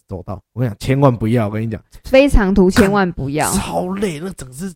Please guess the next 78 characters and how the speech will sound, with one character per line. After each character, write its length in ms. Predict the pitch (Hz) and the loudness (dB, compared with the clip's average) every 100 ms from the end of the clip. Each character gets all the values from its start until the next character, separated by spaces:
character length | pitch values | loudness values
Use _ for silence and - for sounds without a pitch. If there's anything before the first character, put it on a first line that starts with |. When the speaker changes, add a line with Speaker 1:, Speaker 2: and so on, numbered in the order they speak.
| _ | _
Speaker 1:
脚 220 | 135 113 | -12 -12
已 40 | 131 | -12
经 100 | 170 | -12
酸 340 | - 156 170 | -10 -6 -4
到 180 | 180 147 | -2 -2
已 60 | |
经， 240 | 147 139 147 | -4 -6 -2
你 80 | 135 | 0
没 80 | |
办 140 | 160 156 | 0 -2
法 20 | |
伸 240 | - 147 156 | -2 -2 -2
直， 180 | 113 95 | -6 -8
你 80 | |
知 20 | 98 | 0
道 80 | |
吗？ 80 | 262 | 0
Speaker 2:
对 40 | 262 | 2
啊， 20 | |
而 60 | 311 | 2
且 140 | 339 | 2
你 140 | 277 196 | 2 -2
要 140 | 214 | 0
去 120 | 262 | 0
厕 200 | 254 277 | 4 4
所， 160 | 226 190 | 4 2
你 80 | 185 | 2
要 140 | 202 | 0
一 80 | 233 | -2
直 80 | 214 | -2
打 240 | 170 160 | -2 0
扰 160 | 156 123 | -2 -2
别 220 | 117 92 | -4 -4
人。 120 | 78 | -2
Speaker 1:
对， 100 | - | 0
对， 220 | 117 110 107 | 2 0 -2
对， 120 | 107 | -2
然 40 | |
后 80 | 120 | 2
Speaker 2:
你 100 | 143 | 4
可 80 | 226 | 4
能 100 | 208 | 4
就 80 | 233 | 6
会 60 | |
想 160 | 233 185 | 6 4
说， 80 | 190 | 2
好 140 | 156 | 0
了， 80 | 170 | 0
那 100 | 196 | 0
算 160 | 214 | 0
了， 80 | 143 | -2
不 60 | 143 | -2
要 100 | 143 | -4
去 160 | - 135 | -2 -2
好 0 | |
了。 60 | 107 | 4
Speaker 1:
对， 20 | |
然 40 | |
后 100 | 143 | 4
我 20 | 131 | 4
表 140 | 113 | 2
哥 120 | 127 | 2
就 40 | 131 | 2
跟 80 | 131 | 2
我 60 | |
说， 100 | 120 | 0
你 180 | 120 113 | -2 -2
以 60 | 110 | -2
后 100 | 110 | -2
挑 200 | 117 104 | -2 -4
那 100 | 104 | -4
个， 340 | 101 98 101 - _ _ _ | -6 -8 -10 -16 _ _ _
就 80 | 113 | -10
是 80 | |
那 140 | 107 107 | -8 -2
个 20 | |
Speaker 2:
靠 140 | 220 | 0
走 200 | 202 147 | 0 -2